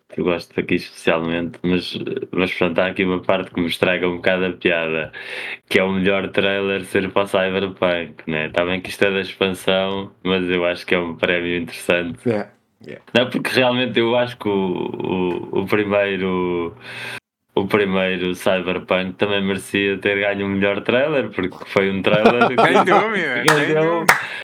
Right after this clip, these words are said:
Speaker 1: que vendeu milhões, né?
Speaker 2: Muito
Speaker 1: Tipo,
Speaker 2: bom,
Speaker 1: pá,
Speaker 2: muito bom,
Speaker 1: opá,
Speaker 2: muito
Speaker 1: e,
Speaker 2: bom.
Speaker 1: e
Speaker 2: Pois.
Speaker 1: pronto, este também era, era só assinalar isso, pá, não, é, é tudo jogos, pá, eu, eu, eu sou um lagado mesmo, eu só jogo jogos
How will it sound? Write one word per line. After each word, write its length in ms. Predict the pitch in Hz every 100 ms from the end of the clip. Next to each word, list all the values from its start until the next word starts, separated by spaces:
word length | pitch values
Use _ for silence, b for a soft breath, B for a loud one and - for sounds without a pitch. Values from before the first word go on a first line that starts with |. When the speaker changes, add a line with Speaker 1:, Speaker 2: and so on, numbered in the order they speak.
| _ -
Speaker 1:
que 60 |
vendeu 400 | 127 147 139 151 156
milhões, 580 | 135 156 175 156 127 104
né? 120 | 107
Speaker 2:
Muito 260 | 208 220
Speaker 1:
Tipo, 240 | 208 208 202
Speaker 2:
bom, 340 | 202 196 190
Speaker 1:
pá, 60 | 170
Speaker 2:
muito 340 | 180 175 165
bom, 180 | 160 156
Speaker 1:
opá, 140 | 151 135
Speaker 2:
muito 180 | 117
Speaker 1:
e, 120 | 139 123
Speaker 2:
bom. 60 | -
Speaker 1:
e 640 | - - - - 127 123
Speaker 2:
Pois. 100 | 104
Speaker 1:
pronto, 380 | 107 104 101 101
este 220 | 110 - _ _ _ _
também 340 | 110 101 101 98
era, 580 | 98 95 95 92 95 -
era 160 | 302 269
só 180 | 123 113
assinalar 580 | 113 101 98 98 92
isso, 340 | 95 95 - - -
pá, 180 | 85
não, 320 | 85 85 85 117
é, 440 | 120 117 156 160
é 80 | 135
tudo 240 | 127 113
jogos, 320 | 110 110 95 87
pá, 180 | 95
eu, 600 | 95 95 92 87 85 90 -
eu, 100 | 98 -
eu 160 | 123
sou 160 | 123 131
um 80 | 127
lagado 400 | 117 117 117 110
mesmo, 380 | 110 110 107 107
eu 160 | 101
só 160 | 98 98
jogo 260 | 98 95 92
jogos 340 | 95 92